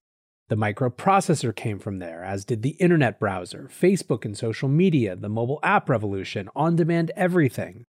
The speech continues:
All of these things saw their genesis in Silicon Valley. For those who haven't lived there or spent a bunch of time there,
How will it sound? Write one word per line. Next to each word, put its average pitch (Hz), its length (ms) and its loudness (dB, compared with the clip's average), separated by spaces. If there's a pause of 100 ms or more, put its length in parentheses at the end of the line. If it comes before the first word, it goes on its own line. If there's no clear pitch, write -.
(340)
All 196 300 6
of 196 140 4
these 165 260 4
things 131 340 0
saw 107 280 0
their 113 160 0
genesis 156 600 2
in 151 160 -2
Silicon 95 480 -4
Valley. 107 440 0 (500)
For 147 100 4
those 127 200 4
who 139 80 6
haven't 117 240 2
lived 127 280 2
there 170 240 4
or 147 60 2
spent 117 260 -2
a 110 40 -2
bunch 107 180 -4
of 104 80 -10
time 156 320 0
there, 202 280 0